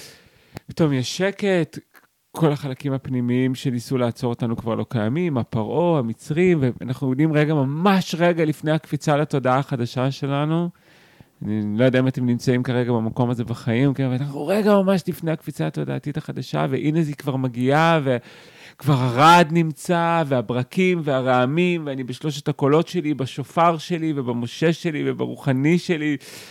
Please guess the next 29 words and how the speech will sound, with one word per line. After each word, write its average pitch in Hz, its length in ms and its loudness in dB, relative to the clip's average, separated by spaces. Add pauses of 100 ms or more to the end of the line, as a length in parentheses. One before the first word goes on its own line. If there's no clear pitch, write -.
(300)
אני 156 80 2
כבר 175 140 4
עומד 170 320 6
רגע 185 280 4
לקבל 160 520 2
את 185 80 0
זה, 240 280 2 (200)
והנה 254 480 2
זה 185 100 -4
תכף 214 360 -2
מגיע, 180 360 -2
ואז 170 160 2
אומרים 160 200 -2
לי, 147 100 -2
"רגע, 113 400 -4 (640)
זה 123 100 -6
מגיע 127 300 0
בהדרגה, 117 880 -4 (1080)
זה 113 220 0
מגיע 131 340 2
ברמות 123 460 -2
שונות 123 340 -4
לכל 117 240 -4
החלקים 120 540 -4
שלך, 151 380 -8 (540)
החלק 160 380 -2
הכי 151 200 -4
תחתון 147 380 -2
שלך - 160 -10